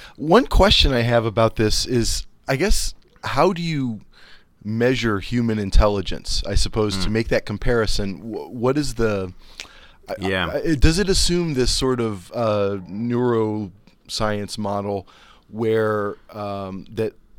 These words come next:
Speaker 1: kind of sees the human brain as a kind of computer? Uh, and, and if, is that how it is able to come to that sort of comparative?
Speaker 2: Yeah, th-, that's a, there's,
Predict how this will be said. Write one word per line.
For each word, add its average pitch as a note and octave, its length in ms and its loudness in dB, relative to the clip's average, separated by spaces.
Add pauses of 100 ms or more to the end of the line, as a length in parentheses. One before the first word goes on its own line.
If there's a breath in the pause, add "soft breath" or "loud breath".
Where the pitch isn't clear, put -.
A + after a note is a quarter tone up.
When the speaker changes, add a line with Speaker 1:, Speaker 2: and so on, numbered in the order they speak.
(120)
Speaker 1:
kind B2 160 0
of - 160 -6
sees B2 360 -2
the G#2+ 80 -2
human A2+ 320 2
brain A2 300 2
as G#2 220 0
a G#2+ 60 0
kind G#2+ 280 0
of G2 160 -4
computer? G#2 600 -6 (380 loud breath)
Uh, G2 460 0
and, G#2+ 220 -2
and G#2+ 360 -2
if, - 280 -4 (100)
is G#2+ 140 -6
that A#2 220 4
how C3 180 4
it B2 160 0
is A2 140 -4
able A2+ 200 0
to - 120 -10
come A2 260 -2
to A2 100 -4
that G2+ 180 -2
sort G2 180 -2
of F2 260 -8
comparative? F#2+ 800 -4 (640)
Speaker 2:
Yeah, F#3+ 400 10
th-, G3+ 280 6
that's G#3 240 8
a, D3+ 400 12
there's, D#3 460 2